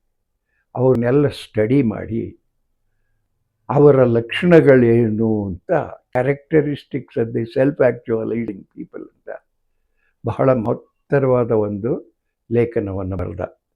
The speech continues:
ಬಹಳ ಹೆಸರಾಗಿದೆ ಅದು. ಅದರಲ್ಲಿ ಒಂದು ಹತ್ತು ಹದಿನೈದು ಕ್ಯಾರೆಕ್ಟರ್ಸ್‌ನ ಲಿಸ್ಟ್ ಮಾಡ್ಕೊಂಡು ಹೋಗ್ತಾನೆ, ಇವ್ರಿಗೆ ಹೆಂಗಿರ್ತದೆ ಅಂತ. ನಾನು ಅಷ್ಟನ್ನು ನಿಮಗೆ ವಿವರಿಸಿ ಹೇಳಲಾರೆ.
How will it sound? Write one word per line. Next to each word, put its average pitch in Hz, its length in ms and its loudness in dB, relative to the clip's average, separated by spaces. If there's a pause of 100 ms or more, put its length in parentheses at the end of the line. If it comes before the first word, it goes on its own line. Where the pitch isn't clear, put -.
(420)
ಬಹಳ 120 200 0
ಹೆಸರಾಗಿದೆ 92 720 -4
ಅದು. 85 460 -14 (920)
ಅದರಲ್ಲಿ 127 840 2 (680)
ಒಂದು 110 240 -4
ಹತ್ತು 123 480 0
ಹದಿನೈದು 117 1000 0
ಕ್ಯಾರೆಕ್ಟರ್ಸ್‌ನ 117 840 -4
ಲಿಸ್ಟ್ 104 400 -14
ಮಾಡ್ಕೊಂಡು 101 400 -8
ಹೋಗ್ತಾನೆ, - 540 -18 (540)
ಇವ್ರಿಗೆ 107 340 -2
ಹೆಂಗಿರ್ತದೆ 104 760 -4
ಅಂತ. 87 180 -12 (1120)
ನಾನು 101 220 -10
ಅಷ್ಟನ್ನು 131 500 -2
ನಿಮಗೆ 107 360 -2
ವಿವರಿಸಿ 117 460 -4
ಹೇಳಲಾರೆ. 101 600 0